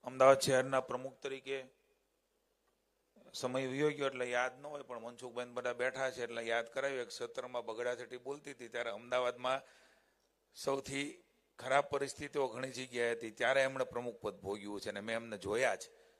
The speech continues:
કામ કરતા જોયા છે. એવા ભાઈ શ્રી જગદીશભાઈ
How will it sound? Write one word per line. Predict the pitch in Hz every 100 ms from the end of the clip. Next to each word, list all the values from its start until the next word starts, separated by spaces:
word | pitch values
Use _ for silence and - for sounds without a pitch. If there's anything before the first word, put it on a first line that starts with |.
| _ -
કામ | 120 135
કરતા | 127 - 117
જોયા | 104 104 95 -
છે. | 110
એવા | 107 101 87 - _ _ - - _ - - _ _ _ _ _ -
ભાઈ | 110 117
શ્રી | 120 113 107 - - _ _ _
જગદીશભાઈ | 95 104 104 120 123 117 135